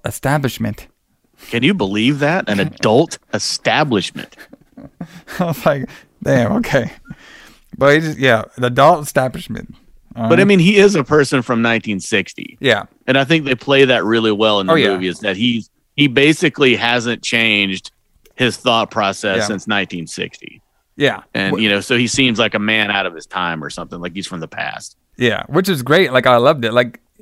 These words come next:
Speaker 1: this is, he did, uh, Anthony Perkins did a very good
Speaker 2: Hell yeah, he
Speaker 1: he, he
Speaker 2: did.
Speaker 1: did very good. Like, the acting on this is superb. <laughs> And it's just
Speaker 2: Yeah,
Speaker 1: like
Speaker 2: and he, I mean, well, Anthony Perkins is a great actor, but, I mean,
Speaker 1: Yeah.
Speaker 2: he brought back that, he brought back that Norman character perfectly, which I didn't really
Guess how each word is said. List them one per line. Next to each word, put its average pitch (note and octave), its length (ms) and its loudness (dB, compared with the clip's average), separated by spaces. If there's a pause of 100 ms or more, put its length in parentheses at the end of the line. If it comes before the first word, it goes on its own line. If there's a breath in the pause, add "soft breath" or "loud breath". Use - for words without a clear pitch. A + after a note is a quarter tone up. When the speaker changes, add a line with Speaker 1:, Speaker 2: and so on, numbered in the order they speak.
Speaker 1:
this E3 180 -4
is, C3 140 -10
he C#3 180 -2
did, E3 220 0
uh, B2 60 4
Anthony C3+ 420 0
Perkins A#2+ 320 -4
did A2 80 -2
a G#2+ 80 -4
very A#2 260 0
good G#2+ 420 -4 (640)
Speaker 2:
Hell C3+ 340 4
yeah, A#2+ 220 2
he - 80 -6
Speaker 1:
he, C3+ 60 -8
he - 80 -8
Speaker 2:
did. D3+ 100 -4 (160)
Speaker 1:
did G#2 100 -10
very A#2 240 0
good. G#2 140 -6
Like, A2+ 260 -6
the C3 160 2
acting D3 280 2
on A#2 80 0
this A2 160 -6
is G#2 100 -16
superb. A2 560 -10
<laughs> - 40 -20 (300)
And B2 260 -2
it's - 80 -2
just - 140 0
Speaker 2:
Yeah, D#3+ 60 4
Speaker 1:
like D3 120 6
Speaker 2:
and G#2 80 -4
he, B2 240 0
I B2 100 -2
mean, C#3+ 160 2
well, F#3 100 4
Anthony A3+ 300 4
Perkins C3+ 340 0
is G2+ 80 -4
a G#2 60 -6
great F#2+ 200 0
actor, G#2 320 -2
but, G2+ 200 -2
I A2+ 40 2
mean, A#2+ 140 2
Speaker 1:
Yeah. G2+ 80 0
Speaker 2:
he C3+ 60 -2
brought C3+ 320 0
back A#2 360 -2 (360)
that, B2 260 0
he B2 100 -2
brought D3 240 0
back C3 200 0
that G#2+ 160 -2
Norman A2+ 440 -2
character G2 460 -6
perfectly, - 760 -6
which F2+ 220 -8
I A2+ 100 2
didn't G#2 240 -2
really G2 320 -2